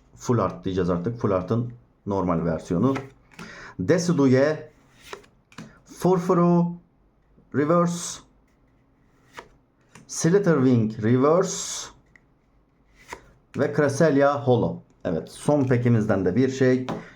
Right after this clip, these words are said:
çekemedik. Ve böylece açılışı bitirdik. Bir tane E X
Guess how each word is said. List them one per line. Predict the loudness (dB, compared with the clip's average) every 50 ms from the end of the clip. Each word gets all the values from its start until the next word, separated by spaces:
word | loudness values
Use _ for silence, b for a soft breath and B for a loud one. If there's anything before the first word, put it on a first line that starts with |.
| B -6
çekemedik. | -4 -2 -2 0 0 2 2 2 2 0 0 -2 -8 -12 -16 -18 _ B B -8 B B B B B B B B -8
Ve | -4 0 2
böylece | 2 2 4 4 4 4 4 4 2 2 0 -2 -6 -10 -6
açılışı | -6 -6 -2 0 0 0 0 2 2 2 2 2 -2 -2
bitirdik. | -2 0 0 2 0 0 0 -4 -4 -8 -12 -2
Bir | 0 2 2 2 2
tane | 2 2 2 2 2 0 -2 -4 -2 0
E | 0 2 2 2 0 0
X | 0 -6 -6 -6 -8 -12 -14